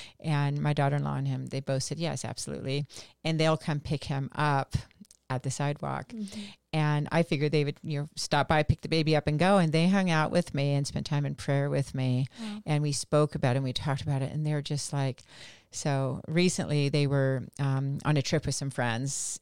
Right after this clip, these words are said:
Speaker 1: and my son got into a heated discussion
Speaker 2: Mm.
Speaker 1: with, um, the other two couples about abortion
Speaker 2: Mm.
Speaker 1: and raising awareness about really what this was about. And it was interesting when he shared this with me.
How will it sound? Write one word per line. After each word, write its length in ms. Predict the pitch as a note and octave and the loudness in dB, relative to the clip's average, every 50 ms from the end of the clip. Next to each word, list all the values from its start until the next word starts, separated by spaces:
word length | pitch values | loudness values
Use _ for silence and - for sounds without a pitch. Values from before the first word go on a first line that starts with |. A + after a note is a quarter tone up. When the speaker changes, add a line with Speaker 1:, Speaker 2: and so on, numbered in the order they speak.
| - | -2
Speaker 1:
and 160 | - C#3+ D3 C#3+ | -2 0 0 0
my 100 | C#3 C#3+ | 0 -2
son 240 | - - D3 D3+ | -2 -2 -4 -2
got 220 | D3+ C#3 C#3 C#3 C#3 | -2 -2 -2 -2 -2
into 280 | C#3 C#3+ - - D#3 | -4 -4 -4 -4 -2
a 60 | D3+ D3+ | -2 -2
heated 640 | C#3+ - - - - - G3+ G3+ G#3 G3 F#3+ E3+ | -4 -6 -10 -8 -2 0 2 2 2 2 0 0
discussion 920 | E3+ D#3 - - - D3+ D#3 D3+ - - C3+ - - - D#3 E3 F3 F3 | -2 -4 -4 -2 0 0 0 0 0 -2 -2 -2 -2 -2 -2 -2 -2 -2
Speaker 2:
Mm. 300 | A#3 A3 G#3+ G#3 G#3+ G#3+ G3+ - - _ - | -4 -6 -6 -6 -6 -8 -8 -12 -14 _ -6
Speaker 1:
with, 420 | D3 D3+ D3+ C#3+ C#3+ - - E3+ - - | -2 0 0 0 -2 -2 -6 -8 -6 -4
um, 520 | D#3+ D3 C#3 C3+ C3+ C3+ C#3 C#3 C#3 - - | -4 -2 -2 -2 -2 -4 -4 -4 -6 -6 -8
the 240 | C#3+ D3 D3+ C#3 C3+ | -8 -6 -2 -2 0
other 140 | C3 C3+ C3 | 0 -2 -2
two 180 | - - C#3+ | -4 -4 -6
couples 640 | - - C#3 C3+ - - A2+ G#2+ F#2 C3 C#3+ - - - _ - | -4 -2 -4 -2 -2 -4 -4 -4 -4 -4 -6 -6 -8 -8 _ -4
about 760 | D3+ C#3+ - - C3+ C3 C3 C3 C3+ C3+ - - - - - - - | -4 -4 -2 0 0 0 2 0 0 -2 -4 -6 -8 -10 -10 -8 -6
abortion 760 | D3 - C3+ B2 A#2+ B2+ - - G#2 A2+ A2+ C3+ C#3+ C#3+ C#3 | -4 -2 -2 -2 -2 -2 -4 -4 -4 -4 -4 -4 -4 -4 -4
Speaker 2:
Mm. 100 | - - D3+ | -2 0 0
Speaker 1:
and 120 | D3+ C#3+ | 2 2
raising 300 | C#3+ C#3+ C#3 C#3 C#3 C3+ | 2 2 0 0 0 -2
awareness 480 | C3 C3 C3 B2+ C3 C3+ C3 C3 - C3+ | 0 0 0 -2 -2 -2 -4 -4 -6 -6
about 340 | - C#3 C3 C3 B2+ - | -4 -4 -4 -4 -4 -4
really 240 | D3 D3 C3+ A#2+ B2+ | -4 -4 -2 -2 -2
what 280 | A#2+ C3+ - A#2+ C3 - | -4 -4 -4 -6 -6 -6
this 200 | - D3 - - | -6 -6 -4 -4
was 140 | C3+ D#3 C#3+ | -4 -4 -4
about. 440 | - C3+ C3 C3+ C#3 C#3 - - _ - - - - - - - - - _ _ - | -4 -2 -2 -2 -2 -2 -4 -6 _ -18 -20 -20 -18 -18 -18 -18 -20 -20 _ _ -2
And 460 | C#3 C#3 C3+ C3 C3+ C3+ C#3 C3 - - - | 0 0 2 2 0 0 -2 -2 -4 -6 -6
it 100 | B2 D3 | -2 0
was 240 | D3 C#3+ C3+ C#3 C#3+ | 0 0 0 0 -2
interesting 640 | - C3+ D3+ D3+ - - D3+ C#3 C3 - - C3+ | -2 0 0 0 -2 -2 -2 -2 -2 -4 -4 -4
when 100 | C3+ C3 | -2 -2
he 100 | C#3 C3+ | -2 -2
shared 320 | C3+ - - C#3 C3+ C#3 - | -2 -2 -2 -2 -2 -2 -4
this 200 | C#3 - - - | -6 -6 -4 -4
with 160 | C#3 - - | -6 -4 -2
me. 160 | C#3+ C#3 C#3 | -2 -2 -2